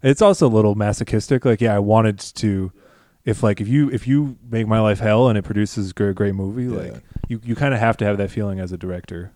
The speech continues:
Speaker 1: right? To, like,
Speaker 2: Mm-hmm.
Speaker 1: be like, "Yeah, that's what I wanted to go through
Speaker 2: Mm-hmm.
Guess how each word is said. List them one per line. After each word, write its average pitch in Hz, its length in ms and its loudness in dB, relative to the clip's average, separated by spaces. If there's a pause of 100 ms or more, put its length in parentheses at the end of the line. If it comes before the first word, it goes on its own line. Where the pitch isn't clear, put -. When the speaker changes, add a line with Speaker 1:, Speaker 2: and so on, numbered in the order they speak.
(140)
Speaker 1:
right? 95 280 -10
To, 90 100 -12
like, 85 160 -10
Speaker 2:
Mm-hmm. 78 80 -12
Speaker 1:
be 90 100 -10
like, 73 300 -16 (400)
"Yeah, 147 220 0 (200)
that's 104 160 -6
what 107 100 2
I 101 40 4
wanted 101 260 0
to 101 40 -6
go 113 140 4
through - 220 -6
Speaker 2:
Mm-hmm. 98 300 -4